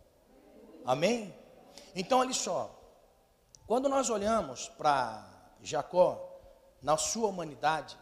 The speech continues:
nós vemos que ele já na barriga da mãe queria a bênção de Deus. Irmão, pensa num homem que queria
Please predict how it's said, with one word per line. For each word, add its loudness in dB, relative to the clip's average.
nós -6
vemos -6
que -10
ele -4
já 2
na 0
barriga -2
da 0
mãe -6
queria -4
a 0
bênção -10
de -16
Deus. -10
Irmão, -8
pensa -4
num -10
homem -2
que -16
queria -4